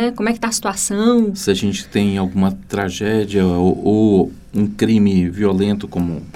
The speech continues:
Speaker 2: aconteceu recentemente aqui em Brasília,
Speaker 1: É.
Speaker 2: as pessoas querem saber os detalhes.
Speaker 1: É.
Speaker 2: Parece que esse desejo pelo macabro ou pela, pelo sangue, é, realmente tá ali.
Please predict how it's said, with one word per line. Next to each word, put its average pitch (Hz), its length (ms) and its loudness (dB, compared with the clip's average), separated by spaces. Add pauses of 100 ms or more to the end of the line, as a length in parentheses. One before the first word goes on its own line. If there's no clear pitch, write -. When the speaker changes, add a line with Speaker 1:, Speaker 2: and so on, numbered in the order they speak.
(300)
Speaker 2:
aconteceu 85 520 -6
recentemente 85 640 -6
aqui - 160 -8
em 82 40 -4
Brasília, 80 580 -2
Speaker 1:
É. - 140 -2 (320)
Speaker 2:
as 87 120 -6
pessoas 87 360 -2
querem 95 280 2
saber 90 320 0
os 85 100 -4
detalhes. 98 720 0
Speaker 1:
É. 98 260 -2 (280)
Speaker 2:
Parece 101 260 2
que 113 200 2
esse 113 220 -2
desejo 101 460 0
pelo 98 160 0
macabro 90 800 0
ou 87 80 0
pela, 82 760 -2 (160)
pelo 92 180 0
sangue, 110 720 -2 (580)
é, 95 300 2
realmente 98 420 0
tá 120 200 0
ali. 104 400 2